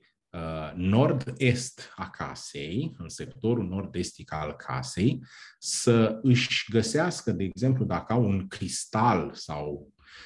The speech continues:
uh, pietre semiprețioase care lor le plac foarte mult, da? Și să transforme cristalul respectiv într-un cristal al abundenței și să-l plaseze undeva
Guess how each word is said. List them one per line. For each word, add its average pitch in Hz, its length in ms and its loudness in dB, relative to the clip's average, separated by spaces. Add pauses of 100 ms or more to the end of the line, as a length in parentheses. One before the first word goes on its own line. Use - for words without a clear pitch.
(180)
uh, 73 280 -10
pietre 131 360 4
semiprețioase 92 1160 0
care 73 240 -6
lor 101 240 2
le 90 140 0
plac - 320 -2
foarte - 380 -2
mult, 78 360 -4
da? 123 180 0
Și 143 80 -4
să - 120 0
transforme 123 720 2
cristalul 123 540 4
respectiv 101 720 0 (220)
într-un 151 360 4
cristal 127 440 4
al 127 120 4
abundenței 104 920 -2 (320)
și - 140 -14
să-l 127 240 4
plaseze 131 560 2
undeva 123 600 2